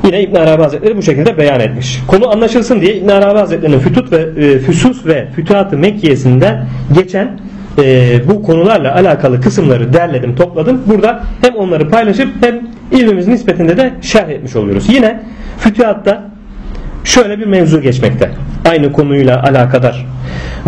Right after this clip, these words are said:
Doğaların farklı yaratılmış olması bilinen bir husustur. İnsanların doğaları farklı farklı yaratılmıştır. Doğalar, mizaç.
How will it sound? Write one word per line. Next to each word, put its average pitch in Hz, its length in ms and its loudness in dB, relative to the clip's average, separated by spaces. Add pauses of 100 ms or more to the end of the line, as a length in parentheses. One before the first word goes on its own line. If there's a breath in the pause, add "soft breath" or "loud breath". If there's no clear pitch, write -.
Doğaların 240 580 2
farklı 190 460 0
yaratılmış 220 560 2
olması 190 420 2
bilinen 214 360 2
bir 175 100 2
husustur. 127 440 -4 (100)
İnsanların 160 520 2 (220)
doğaları 131 580 2
farklı 165 300 -2
farklı 127 260 0
yaratılmıştır. 104 580 0
Doğalar, 120 460 2
mizaç. 120 560 0